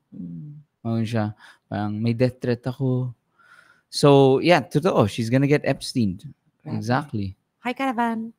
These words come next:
Speaker 2: So, um, anyway, now, the N B I chief or whatever, whoever that, P N P chief, he was like, Ako naman, I cannot,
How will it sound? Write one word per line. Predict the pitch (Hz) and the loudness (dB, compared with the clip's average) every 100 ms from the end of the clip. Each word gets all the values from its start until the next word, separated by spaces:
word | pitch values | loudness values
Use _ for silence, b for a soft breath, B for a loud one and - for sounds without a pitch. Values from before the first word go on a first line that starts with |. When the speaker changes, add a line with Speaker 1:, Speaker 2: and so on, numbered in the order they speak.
| B B - | B B 2
Speaker 2:
So, | - 254 147 131 - _ _ _ _ _ _ _ - | 10 10 10 4 -8 _ _ _ _ _ _ _ 6
um, | 170 170 165 165 160 - _ _ _ 220 | 10 10 8 6 -2 -10 _ _ _ 4
anyway, | 269 226 135 127 160 156 | 6 8 8 6 0 -8
now, | 185 156 143 117 104 - _ | -2 4 4 2 -2 -14 _
the | - 135 147 - | -10 -2 0 0
N | 156 180 | 0 0
B | 180 185 | 0 2
I | 156 151 143 - | 4 4 0 -6
chief | - 190 156 127 - - | -8 -4 -4 -4 -10 -10
or | 123 117 | -4 0
whatever, | 135 139 123 117 | 2 2 0 -4
whoever | 123 120 113 | -4 -4 -4
that, | 110 - | -6 -2
P | 175 | 2
N | 180 170 | 2 0
P | 170 | -6
chief, | - 147 113 _ _ _ - | -4 -6 -6 _ _ _ -10
he | |
was | 127 123 | -6 -2
like, | 113 - _ _ _ _ _ _ _ _ _ _ _ _ _ _ _ _ _ _ 587 | -2 -4 _ _ _ _ _ _ _ _ _ _ _ _ _ _ _ _ _ _ 2
Ako | - 554 | 4 4
naman, | 285 113 87 87 98 - 214 | 4 2 2 0 -6 0 0
I | |
cannot, | 247 277 262 247 233 | 2 2 4 4 4